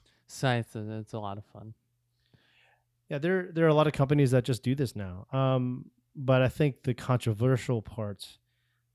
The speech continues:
Speaker 2: about it, um, and maybe you've heard this or not, Spencer, but was, uh,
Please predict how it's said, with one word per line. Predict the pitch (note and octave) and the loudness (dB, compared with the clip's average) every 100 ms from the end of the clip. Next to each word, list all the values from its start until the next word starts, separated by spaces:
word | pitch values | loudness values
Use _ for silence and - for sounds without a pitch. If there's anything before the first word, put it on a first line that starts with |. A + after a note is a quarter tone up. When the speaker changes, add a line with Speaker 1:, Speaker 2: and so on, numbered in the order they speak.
| _ - | _ -10
Speaker 2:
about | G2+ G#2 - A#2+ C3+ D#3 | -10 -12 -6 -2 2 2
it, | A2 G#2+ - - _ _ - | 0 -4 -14 -20 _ _ -12
um, | G#2 G2+ G2+ | -10 -10 -8
and | A#2 | 0
maybe | C3+ B2 | 2 2
you've | B2 - | 0 -2
heard | A#2+ | -2
this | A2+ | -2
or | G#2+ | -4
not, | G#2 B2 | -6 -8
Spencer, | - F#2 F#2+ F#2+ - | -12 -14 -14 -16 -10
but | A2+ G#2 | -8 -6
was, | A2+ G2+ G2+ | -8 -8 -8
uh, | G#2 F#2+ | -10 -10